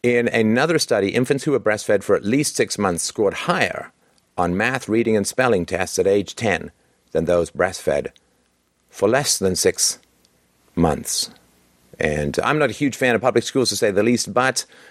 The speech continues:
uh, one of the reasons, uh, that, uh, uh, certain poorer sections of society may have problems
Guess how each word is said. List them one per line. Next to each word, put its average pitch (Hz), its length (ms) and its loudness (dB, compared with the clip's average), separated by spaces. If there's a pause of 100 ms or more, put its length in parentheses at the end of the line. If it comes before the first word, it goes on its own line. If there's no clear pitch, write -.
(200)
uh, 82 140 0
one 87 140 2
of 78 80 0
the 80 80 0
reasons, 82 640 0 (100)
uh, 78 160 -4
that, 78 460 -2
uh, 73 480 2 (520)
uh, - 240 -6
certain 101 840 0
poorer 117 300 0
sections 107 420 -2
of 85 80 -8
society 110 540 0
may 98 400 2
have 151 340 -4
problems 113 580 0